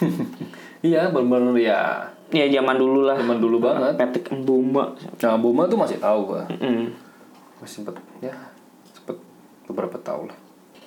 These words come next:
Speaker 2: Gitu, Bo, P S G cuma semifinal dulu doang dulu. Sekarang kan cuma sampai quarter mentok.
Speaker 1: Kasih
Speaker 2: Dan dia tuh
Speaker 1: tahu.
Speaker 2: ternyata liganya tuh cuma sembilan ya?
Speaker 1: Delapan.
Speaker 2: Delapan apa sembilan?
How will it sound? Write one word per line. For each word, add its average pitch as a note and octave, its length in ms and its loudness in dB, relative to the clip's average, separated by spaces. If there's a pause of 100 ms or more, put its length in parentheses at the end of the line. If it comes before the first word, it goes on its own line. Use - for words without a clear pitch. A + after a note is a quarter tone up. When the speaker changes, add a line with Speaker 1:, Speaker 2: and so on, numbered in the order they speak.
(260)
Speaker 2:
Gitu, C#3+ 320 0
Bo, C#3+ 320 4
P B2+ 160 2
S - 160 -2
G D3+ 80 4 (480)
cuma B2+ 240 0
semifinal B2 560 2
dulu B2+ 400 2 (720)
doang B2 400 4
dulu. A2 320 2
Sekarang A2 400 0
kan C3 80 -2
cuma B2+ 240 0
sampai A2+ 240 -2
quarter G#2+ 340 0
mentok. A2+ 540 -2 (960)
Speaker 1:
Kasih A#2+ 80 2
Speaker 2:
Dan G3 80 2
dia A#3 160 4
tuh F#4+ 80 0
Speaker 1:
tahu. - 80 -2
Speaker 2:
ternyata F#3 240 2
liganya G3+ 400 2
tuh F#4 160 0
cuma F3+ 240 0
sembilan D#3 480 2
ya? A#2 160 -2 (640)
Speaker 1:
Delapan. F#2 560 -4 (320)
Speaker 2:
Delapan - 320 -2
apa E3+ 160 0
sembilan? F#3+ 320 2